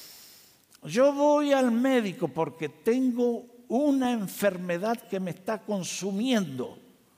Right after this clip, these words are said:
Y el médico me dice, "Tomate este remedio". Pero como yo no tengo fe en el médico ni en el remedio, no lo tomo. Ahí se perdió todo. Así son los humanos con Dios.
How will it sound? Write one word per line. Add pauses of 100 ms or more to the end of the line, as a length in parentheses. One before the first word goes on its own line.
(680)
Y
el
médico
me
dice, (340)
"Tomate
este
remedio". (2250)
Pero
como
yo
no
tengo
fe (240)
en
el
médico
ni
en
el
remedio,
no
lo
tomo. (1600)
Ahí
se
perdió
todo. (2000)
Así
son
los
humanos
con
Dios.